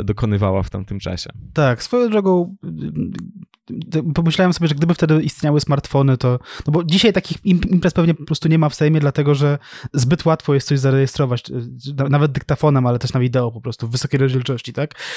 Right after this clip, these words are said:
Speaker 2: Ale jestem przekonany, że gdzieś w Polsce jest taśma V H S, na której są, em, zarejestrowane, e, imprezy z tamtych lat w hotelu sejmowym.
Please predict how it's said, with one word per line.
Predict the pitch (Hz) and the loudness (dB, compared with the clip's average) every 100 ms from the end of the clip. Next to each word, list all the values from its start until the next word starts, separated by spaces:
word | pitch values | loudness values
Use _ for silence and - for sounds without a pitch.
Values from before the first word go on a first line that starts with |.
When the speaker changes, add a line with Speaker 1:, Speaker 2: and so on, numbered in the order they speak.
| - - | -10 -2
Speaker 2:
Ale | 151 165 | 2 2
jestem | 330 - 226 202 _ _ - | 2 0 0 -2 _ _ -6
przekonany, | - 262 180 160 123 123 | -2 0 2 2 2 0
że | - 165 | 0 0
gdzieś | 170 165 277 - | 2 4 4 2
w | - | 0
Polsce | 165 139 - - 117 117 135 | 2 2 0 0 0 -2 -4
jest | 170 196 208 - - | 0 2 2 0 -2
taśma | 220 - 180 | -2 0 -2
V | 180 170 | 0 0
H | 160 139 | 2 2
S, | 120 120 - - - - - | 2 0 -6 -12 -14 -12 -2
na | 170 | 0
której | - 180 165 | 2 2 2
są, | 165 165 151 151 151 | 2 2 2 2 0
em, | 143 139 135 135 139 143 | 2 2 2 2 0 0
zarejestrowane, | 165 170 160 165 151 147 135 131 | 2 2 2 0 2 2 2 2
e, | 135 131 | 2 0
imprezy | 151 156 175 175 151 | 0 2 4 4 4
z | |
tamtych | - 143 151 - | 2 2 0 0
lat | 120 117 | 0 0
w | |
hotelu | - 131 123 | -2 0 0
sejmowym. | 117 123 120 113 | 0 0 0 0